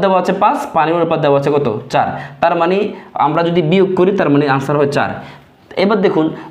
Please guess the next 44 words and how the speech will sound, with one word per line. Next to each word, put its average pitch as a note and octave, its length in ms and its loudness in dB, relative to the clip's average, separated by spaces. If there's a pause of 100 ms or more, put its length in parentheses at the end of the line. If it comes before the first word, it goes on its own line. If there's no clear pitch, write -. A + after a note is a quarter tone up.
(120)
দুধের G3 280 2
পরিমাণ A3 260 2
যদি G3 140 0
আমরা G#3 180 0
চার D3 120 2 (120)
ধরি, D#3+ 120 4 (100)
পানির E3 220 0
পরিমাণ F#3 260 2
যদি F3+ 160 2
আমরা E3 120 0 (180)
এক D3 60 0 (140)
ধরি, C3+ 160 2 (100)
তাহলে D3 300 0
সরাসরি E3 360 0
কত F#3 180 0
চলে F3+ 180 0
আসছে? D#3+ 160 -2 (180)
পাঁচ। A2+ 160 0 (280)
তাহলে C#3 220 0
আমাদের E3 260 0
এখানে E3 200 2 (360)
মিলে F3 240 2
গেছে। C3+ 200 -2 (300)
তার D#3 180 2
মানে F3 120 2 (160)
দুধের G3+ 340 2
পরিমাণ G#3 280 2 (120)
চার F3+ 180 2
লিটার, G#3 260 2 (140)
পানির D3+ 260 0
পরিমাণ F3 280 2
কত G3+ 140 2
লিটার? A3+ 200 2 (420)
এক F#3+ 80 -2 (100)
লিটার। A2+ 220 -2 (440)
এখানে G#3+ 260 2
বলেছে A#3+ 200 2 (100)
দুধের G#3 320 4
পরিমাণ A#3+ 300 4
যদি A#3 120 2 (120)
পানি F3+ 140 2 (100)
অপেক্ষা G3 240 0 (100)
আট G#3+ 160 -2
লিটার F#3 180 2